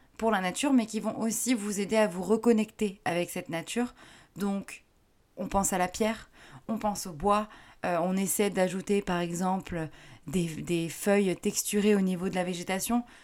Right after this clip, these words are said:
En fait, il faut vraiment que vous stimuliez le toucher, que ce soit pas juste, euh, quelque chose qui reste visuel. Faut qu'on ait envie de vivre dans cet espace et vraiment qu'on, qu'on s'approprie les lieux. Donc, pensez vraiment aux matières naturelles,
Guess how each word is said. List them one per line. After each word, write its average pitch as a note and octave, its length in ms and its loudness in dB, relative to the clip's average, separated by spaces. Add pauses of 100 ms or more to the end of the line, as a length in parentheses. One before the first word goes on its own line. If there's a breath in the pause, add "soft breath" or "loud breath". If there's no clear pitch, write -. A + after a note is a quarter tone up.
(240 soft breath)
En G#3+ 140 0
fait, A#3+ 200 2
il A#3 100 0
faut G#3+ 140 -2
vraiment G#3+ 420 4
que A3 100 -8
vous G3 140 -6
stimuliez G#3 380 0
le G#3 80 -2
toucher, A#3 360 2
que A3+ 120 -2
ce F3+ 100 -4
soit G3 160 0
pas G#3+ 220 4
juste, G#3+ 400 -4
euh, F3 280 0
quelque G3 300 -6
chose G#3+ 360 0
qui - 140 -6
reste G3+ 280 -2
visuel. G3 680 0 (400 loud breath)
Faut G#3+ 120 -4
qu'on G#3 200 0
ait - 120 -2
envie A#3 420 4
de G#3 100 0
vivre G3 480 4
dans F#3 140 -2
cet F#3 200 -8
espace G#3 380 0
et F#3 60 -6
vraiment F3+ 280 -2
qu'on, F3 240 -6 (360 soft breath)
qu'on G3 140 -4
s'approprie A#3 840 0
les F3 240 -4
lieux. E3+ 280 -8 (400 soft breath)
Donc, F3+ 320 -10
pensez G3+ 520 2
vraiment F#3 500 2
aux F#3 60 -2
matières G#3 320 0
naturelles, F#3+ 640 0